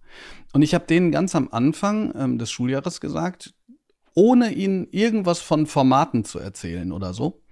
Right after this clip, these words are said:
dass sie mir ein Plädoyer schreiben sollen. Was ist ein Plädoyer? Ich habe gesagt, ihr könnt euch das Arbeitsblatt dazu nehmen, aber ihr müsst es auch nicht. Ihr könnt auch einfach losschreiben.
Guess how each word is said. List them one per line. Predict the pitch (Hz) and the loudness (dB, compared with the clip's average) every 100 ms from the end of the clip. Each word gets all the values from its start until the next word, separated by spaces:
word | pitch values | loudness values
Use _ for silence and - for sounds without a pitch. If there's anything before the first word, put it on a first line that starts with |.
| - - - _ _ | -20 -20 -20 _ _
dass | - 143 - | -2 -2 0
sie | 160 151 - _ _ _ _ | 0 0 -2 _ _ _ _
mir | - 156 151 143 - _ _ _ _ | 0 4 6 4 -2 _ _ _ _
ein | - 139 | -4 0
Plädoyer | 139 127 120 151 | 2 2 2 0
schreiben | - 170 175 190 | 0 0 2 2
sollen. | 175 190 214 262 254 - _ - | 0 0 2 0 -2 -14 _ -8
Was | 123 113 | -6 -2
ist | 135 | 0
ein | 160 | 2
Plädoyer? | 160 160 165 180 202 | 2 2 2 0 -2
Ich | - 123 | -2 -4
habe | - | -2
gesagt, | 113 113 - - _ _ - - | -2 -4 -6 -12 _ _ -20 -12
ihr | - 107 | -10 -6
könnt | 127 120 | -2 -2
euch | 107 | -2
das | 104 | -4
Arbeitsblatt | 104 120 127 113 110 | -2 -2 -2 -4 -4
dazu | 107 - | -6 -6
nehmen, | 104 151 | -2 0
aber | 131 85 | 0 -2
ihr | 98 | -2
müsst | 107 - | -4 -6
es | 85 | -6
auch | - | -2
nicht. | 185 180 | 0 -2
Ihr | |
könnt | - 143 | 0 0
auch | 139 | 0
einfach | 110 147 120 | -2 -2 -2
losschreiben. | 117 - - 160 208 | -2 -6 -6 -4 -6